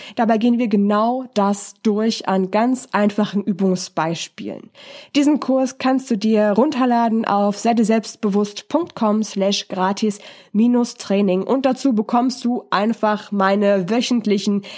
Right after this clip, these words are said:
Trainertipps direkt in dein Postfach. Alle Tipps und alle Übungen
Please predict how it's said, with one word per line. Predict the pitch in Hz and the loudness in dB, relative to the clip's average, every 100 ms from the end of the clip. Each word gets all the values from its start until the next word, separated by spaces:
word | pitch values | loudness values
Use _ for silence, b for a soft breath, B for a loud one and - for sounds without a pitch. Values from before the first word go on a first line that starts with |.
| B | B
Trainertipps | - 226 240 208 208 226 - | -2 0 2 0 -2 -4 -4
direkt | - 240 220 208 202 | -2 0 2 0 0
in | 208 | 0
dein | 185 190 | 0 0
Postfach. | 214 220 - 165 185 - | -4 -4 -4 -4 -4 -4
Alle | 185 247 269 | 0 2 2
Tipps | 262 240 233 - - | 0 0 0 -4 -2
und | 214 202 - - | 0 0 -4 -2
alle | 196 214 214 220 - | 0 2 2 0 0
Übungen | 233 208 214 202 196 | 0 2 2 2 0